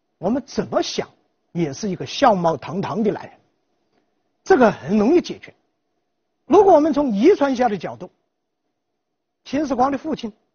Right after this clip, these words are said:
是秦国的公子，当然我们用民间传说，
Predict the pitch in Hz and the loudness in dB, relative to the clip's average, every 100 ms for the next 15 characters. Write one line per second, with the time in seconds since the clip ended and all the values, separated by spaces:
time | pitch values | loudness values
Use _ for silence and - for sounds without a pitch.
0 | _ _ 190 - 233 262 247 233 240 - | _ _ -12 -6 -6 0 -2 -2 -6 -8
1 | - _ _ _ _ _ - 294 294 214 | -16 _ _ _ _ _ -2 0 0 -2
2 | 190 208 233 285 302 349 196 _ _ _ | -4 -2 -4 -6 0 0 -2 _ _ _
3 | _ _ 175 247 359 311 294 269 - 269 | _ _ -2 0 0 0 0 0 -6 -6
4 | - - | -2 -4